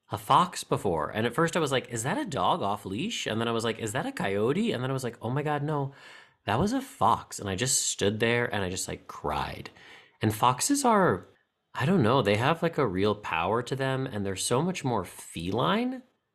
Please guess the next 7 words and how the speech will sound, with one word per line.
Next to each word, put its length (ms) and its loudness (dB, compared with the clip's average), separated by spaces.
than 120 2
I 120 2
thought. 340 0
Like, 380 -6
they're 160 -2
very 220 4
cat-like, 920 -2